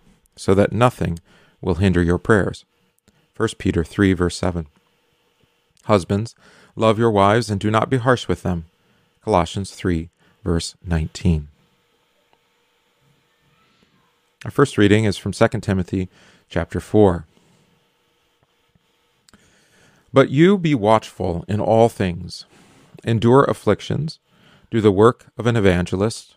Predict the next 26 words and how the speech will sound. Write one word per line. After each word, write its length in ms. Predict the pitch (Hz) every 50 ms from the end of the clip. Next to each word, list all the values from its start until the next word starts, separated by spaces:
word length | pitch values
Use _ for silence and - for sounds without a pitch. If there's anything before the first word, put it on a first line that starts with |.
| _ _ _
fulfill 400 | - 113 107 - - 90 87 85
your 140 | 85 87
ministry. 540 | 92 95 104 110 107 - - - - 82 76 - _ _ _ _ _ _ _ _ _ _ _ _ _ _ _ _ - _ _ - _
For 200 | - - 113 107
I 180 | - 104 117 123
am 180 | 127 117 104
already 500 | - 90 117 123 120 104 107 107 104 101
being 300 | 87 82 95 98 95 92
poured 400 | - - - - 107 107 107 101 -
out 360 | - 98 104 98 95 - - - -
as 140 | - 90 80
a 100 | 92 92
drink 300 | - - 92 92 98 - -
offering, 520 | - 90 92 90 - - 95 90 85 85 - _ - - - - - -
and 140 | 104 104
the 60 | 101 -
time 420 | - - - 98 107 113 113 117
of 140 | 110 - -
my 120 | 104 104
departure 520 | 101 - - - - 95 92 - - - 95
is 120 | 85 -
at 140 | 101 98 -
hand. 380 | - 98 95 87 85 85 - _ _ _ _ _ _ _ _ _ _ _ _ _ _ _ -
I 120 | 87 82
have 160 | 82 90 -
fought 380 | - - 104 101 98 _ -